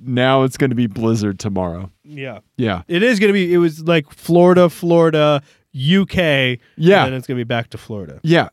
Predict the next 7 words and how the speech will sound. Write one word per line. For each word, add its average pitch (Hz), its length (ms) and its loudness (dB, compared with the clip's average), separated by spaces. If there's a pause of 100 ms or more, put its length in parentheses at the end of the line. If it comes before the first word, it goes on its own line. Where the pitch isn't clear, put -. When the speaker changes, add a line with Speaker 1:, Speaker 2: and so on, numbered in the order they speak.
Speaker 1:
It, 214 300 0
it, 202 200 0 (140)
it 202 180 0
was 196 460 0
sixty-four 196 1120 0
degrees 156 500 0
today. 110 400 -4